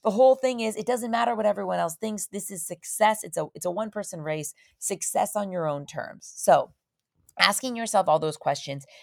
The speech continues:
taking the time to unpack it and brainstorm and think. I love doing this, like, while I'm stretching, I'll, I'll brainstorm and I'll write out notes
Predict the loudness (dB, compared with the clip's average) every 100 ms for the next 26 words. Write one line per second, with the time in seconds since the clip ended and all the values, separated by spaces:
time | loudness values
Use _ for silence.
0 | _ -4 -2 -2 -4 -8 -8 -4 -2 0
1 | -2 -4 -4 -6 -4 -4 -4 -6 -10 -8
2 | -8 -8 -8 -6 -4 -6 -8 -6 -4 -6
3 | -8 _ _ _ _ -2 -2 -6 -6 -4
4 | 0 0 2 2 2 -4 -6 -4 -2 -2
5 | -2 -2 0 0 -4 -8 -4 0 0 0
6 | -8 -8 -12 _ _ 2 6 8 8 4
7 | 4 4 4 2 2 0 2 4 4 2
8 | -2 0 2 4 4 0 0 0 2 0
9 | -4 -12